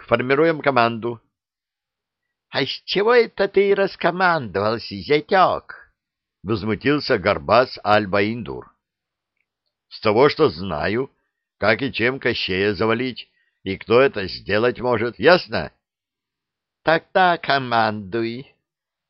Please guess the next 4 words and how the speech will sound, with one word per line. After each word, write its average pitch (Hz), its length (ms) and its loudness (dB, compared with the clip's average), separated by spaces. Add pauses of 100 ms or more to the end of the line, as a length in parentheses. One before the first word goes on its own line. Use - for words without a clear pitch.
благосклонно 117 840 0
кивнул 101 400 -4
Шах. - 440 -10 (840)
«Мерси, 123 720 -2